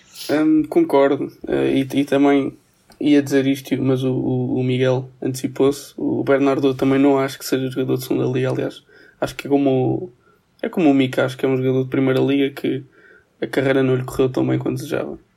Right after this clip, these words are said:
Se bem que o Bernardo ainda tem alguns aninhos, eh,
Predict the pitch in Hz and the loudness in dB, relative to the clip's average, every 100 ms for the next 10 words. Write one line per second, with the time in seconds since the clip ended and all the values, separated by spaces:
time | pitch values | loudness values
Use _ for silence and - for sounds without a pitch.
0 | _ - - 180 180 - 151 143 139 139 | _ -14 0 2 4 4 6 6 4 2
1 | 135 135 139 135 131 135 131 131 139 131 | 2 2 0 0 -2 -2 0 -2 0 0
2 | 131 131 - _ _ _ - - - - | -2 -4 -10 _ _ _ -14 -8 -6 -4
3 | - - - | -6 -8 -12